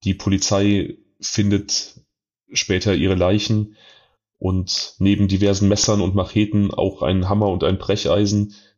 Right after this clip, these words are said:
Sie machen allerdings keine Angaben dazu, welche der Waffen genau verwendet wurden, wie sie verwendet wurden. Also über den, die Auffindesituation und den Zustand der drei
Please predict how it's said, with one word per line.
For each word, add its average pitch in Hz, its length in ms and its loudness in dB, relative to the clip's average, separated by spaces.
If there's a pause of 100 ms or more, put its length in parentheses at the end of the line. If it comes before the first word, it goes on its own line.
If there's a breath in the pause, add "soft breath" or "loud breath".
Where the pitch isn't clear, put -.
Sie - 160 -4
machen 98 240 0
allerdings 95 380 0
keine 101 260 2
Angaben 98 400 2
dazu, 95 340 0
welche 101 260 2
der 90 120 2
Waffen 95 580 -2
genau 98 380 2
verwendet 98 520 0
wurden, 98 280 0
wie 98 140 -2
sie 98 120 -2
verwendet 95 340 0
wurden. 95 260 0
Also 92 300 0 (540 loud breath)
über 95 220 -2
den, 92 460 0 (500)
die 90 120 0
Auffindesituation 95 920 0
und 90 140 -2
den 92 140 0
Zustand 98 500 -2
der 92 120 2
drei 92 400 0